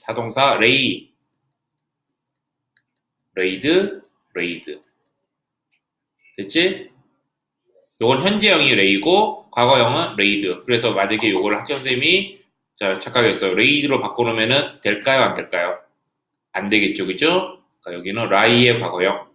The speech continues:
레이가 와야 돼. 무슨 말인지 알겠지, 그치? 그러니까 놓여 있었다라는 사실을.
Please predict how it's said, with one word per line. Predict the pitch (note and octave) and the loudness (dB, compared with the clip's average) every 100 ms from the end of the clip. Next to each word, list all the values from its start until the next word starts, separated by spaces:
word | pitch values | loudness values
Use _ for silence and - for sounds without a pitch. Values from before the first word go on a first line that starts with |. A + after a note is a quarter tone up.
| F#2+ | 0
레이가 | G2+ G2+ | 2 2
와야 | E2+ D2 - | 0 -2 -8
돼. | _ _ _ _ _ _ _ _ _ _ _ _ _ _ _ _ _ _ _ | _ _ _ _ _ _ _ _ _ _ _ _ _ _ _ _ _ _ _
무슨 | G#2+ G#2 | -10 -4
말인지 | F#2+ F2+ | -2 -2
알겠지, | E2 E2+ E2 | -4 -6 -8
그치? | E2 C#3 F3 F3+ - _ - - | -4 0 0 -2 -10 _ -20 -10
그러니까 | F2+ | -2
놓여 | G2 G#2 A#2+ D#3 - - | 2 6 6 6 4 -2
있었다라는 | G2+ - - A#2 - - F#2 F2 E2+ | -10 -8 0 0 0 0 0 0 -4
사실을. | - - - - | -10 -14 -16 -18